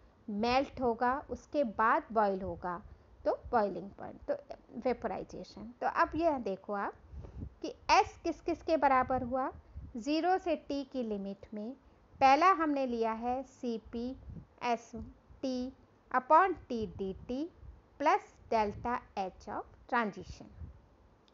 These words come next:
संक्रमण की गुप-, ऊष्मा divide by T। फिर दूसरे step में लिया है सीपी S two upon T D टी plus delta H F upon T M, Boiling, melting point पर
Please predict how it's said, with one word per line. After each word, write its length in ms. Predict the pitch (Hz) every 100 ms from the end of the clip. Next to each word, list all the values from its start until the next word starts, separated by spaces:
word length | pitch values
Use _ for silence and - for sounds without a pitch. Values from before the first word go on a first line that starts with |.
| - _
संक्रमण 600 | 302 311 294 208 185 180
की 220 | - 349 - - - -
गुप-, 460 | 202 226 - - 247
ऊष्मा 400 | 233 196 156 156 - - - - _ _ 220
divide 340 | 233 226 220 208 - - -
by 100 | 254 539 - _ - -
T। 120 | 247 - - - - _ - _ _ _ -
फिर 240 | 330 285
दूसरे 420 | 302 349 480 494
step 300 | 453 - 339 339
में 100 | 349
लिया 240 | 311 311 311
है 240 | 311 359
सीपी 680 | - 294 277 247 294 302 - -
S 320 | 208 - -
two 160 | 277 262
upon 480 | 208 - 214 240 240 -
T 200 | 226 240
D 220 | 233 226
टी 280 | 220 262 262
plus 380 | 262 - 262 381 - _ _ _ _ 220
delta 600 | 240 240 240 311 339 -
H 300 | 220 233 - _ 247
F 400 | 285 - - 208
upon 340 | - 202 262 - -
T 160 | 285 208
M, 200 | - 196
Boiling, 520 | 233 254 294 359 277 254
melting 420 | 247 269 277 359
point 320 | 330 214 190 185
पर 240 | 165